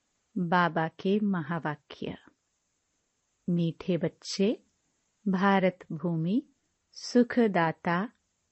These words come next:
बाप की जन्मभूमि है। बाप ही आकर सभी बच्चों को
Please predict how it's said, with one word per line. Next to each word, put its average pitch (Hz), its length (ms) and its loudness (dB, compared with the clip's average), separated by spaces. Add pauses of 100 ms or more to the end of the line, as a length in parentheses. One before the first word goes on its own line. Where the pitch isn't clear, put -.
बाप 185 480 2
की 214 380 2
जन्मभूमि 165 1080 0
है। 226 240 2 (880)
बाप 175 360 2 (140)
ही 180 180 -2
आकर 160 480 -6 (680)
सभी 208 600 0
बच्चों 165 580 -6
को 190 340 -6